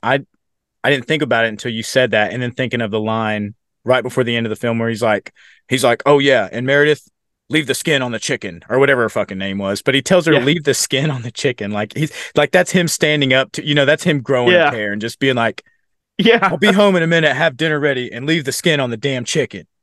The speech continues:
Speaker 2: You
Speaker 1: Want
Speaker 2: know,
Speaker 1: that
Speaker 2: small
Speaker 1: dry ass
Speaker 2: steps,
Speaker 1: shit.
Speaker 2: man.
Speaker 1: Yeah, that's right. <laughs>
Speaker 2: <laughs> That's all he needs.
Speaker 1: Yeah.
Speaker 2: He's not in his bad place as Michael Douglas.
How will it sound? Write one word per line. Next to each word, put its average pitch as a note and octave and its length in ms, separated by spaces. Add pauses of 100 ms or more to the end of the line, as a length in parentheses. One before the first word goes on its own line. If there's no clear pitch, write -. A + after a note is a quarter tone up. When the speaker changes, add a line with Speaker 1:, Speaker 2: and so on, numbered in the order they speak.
(320)
Speaker 2:
You C#3+ 60 (380)
Speaker 1:
Want - 160
Speaker 2:
know, G3 120
Speaker 1:
that A#2+ 60
Speaker 2:
small - 200
Speaker 1:
dry C#3 100
ass C#3 80
Speaker 2:
steps, D3+ 140
Speaker 1:
shit. E3 180
Speaker 2:
man. B2+ 360
Speaker 1:
Yeah, D#3+ 200
that's C#3+ 220
right. C3+ 280 (400)
<laughs> - 400 (100)
Speaker 2:
<laughs> - 1120
That's - 160
all A#3 140
he A#3+ 100
needs. E3 400 (480)
Speaker 1:
Yeah. E3+ 200
Speaker 2:
He's - 60
not G#3+ 180
in G#3 60
his G#3 160
bad F#3 320
place F3 400
as C#3 60
Michael C#3 300
Douglas. A2+ 520